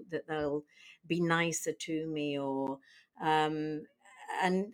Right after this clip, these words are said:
and so, yes, I did. It, and, and I think, you know, the, that's a really good point that, that you're bringing up now. I think when we're in the thick of it, we forget that we've already used those resources.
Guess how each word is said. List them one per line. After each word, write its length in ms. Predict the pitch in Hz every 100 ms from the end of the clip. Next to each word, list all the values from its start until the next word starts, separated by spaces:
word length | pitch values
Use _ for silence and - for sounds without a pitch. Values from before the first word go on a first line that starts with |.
| -
and 180 | 180 180
so, 360 | - 208 196 190
yes, 420 | 208 277 247 -
I 60 | 180
did. 420 | 208 240 285 196
It, 160 | 196 -
and, 120 | 220 240
and 180 | 254 254
I 80 | 254
think, 480 | - 349 381 233 - _ -
you 200 | 214 269
know, 240 | 254 262
the, 220 | 214 226 -
that's 180 | 247 254
a 80 | 330
really 300 | 254 262 240
good 180 | 220 -
point 260 | 190 185
that, 140 | 185 - - 185
that 160 | 185
you're 120 | 185 165
bringing 400 | 185 170 165 156
up 100 | -
now. 280 | 175 147 - - - - - - - -
I 80 |
think 260 | 220 320 330
when 260 | 240 262 254
we're 140 | 247
in 140 | 220 196
the 60 |
thick 320 | 156 - - 226
of 80 | 254
it, 220 | 294 - - _ _ _
we 320 | 180 160 233 269
forget 800 | - 240 - 233 220 160 113 _ _ -
that 200 | 233 196
we've 240 | 190 - -
already 380 | 220 202 190 180
used 440 | 165 202 190 -
those 280 | 170 165 180
resources. 1080 | 175 175 - 156 151 - 139 131 - -